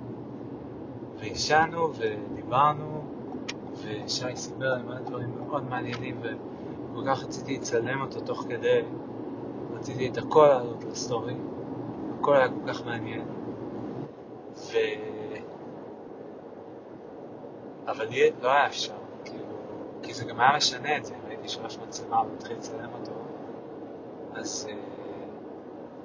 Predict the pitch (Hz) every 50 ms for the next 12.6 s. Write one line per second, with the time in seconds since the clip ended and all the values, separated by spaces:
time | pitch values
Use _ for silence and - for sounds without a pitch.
0 | - - - - - - - - - - - - - - - - - - - -
1 | - - - - - - 143 139 123 - 151 143 135 135 135 135 127 - - -
2 | - 147 139 123 110 - - - - - - - - - - - - - - -
3 | - - - - - - - - - - - - 110 113 120 127 127 127 123 117
4 | 110 110 107 104 107 107 107 104 104 101 - - - 113 110 110 110 110 117 117
5 | 120 - - 120 117 117 117 113 113 - - - - - - - - - - -
6 | - - - 110 107 104 107 104 - - - - - - - - - - - 127
7 | 131 127 123 117 113 110 - - - - 110 110 110 113 - - - 120 107 -
8 | 120 110 104 98 101 120 135 135 127 - - - 113 110 - - - - - -
9 | - - - - - 110 110 110 107 107 107 107 - - - - - - - -
10 | - - - - - - - - - - - - - - - - 135 139 - 147
11 | 143 135 143 151 151 143 - - 143 143 143 143 139 - - - - - - -
12 | - 120 120 123 123 - - 123 113 104 104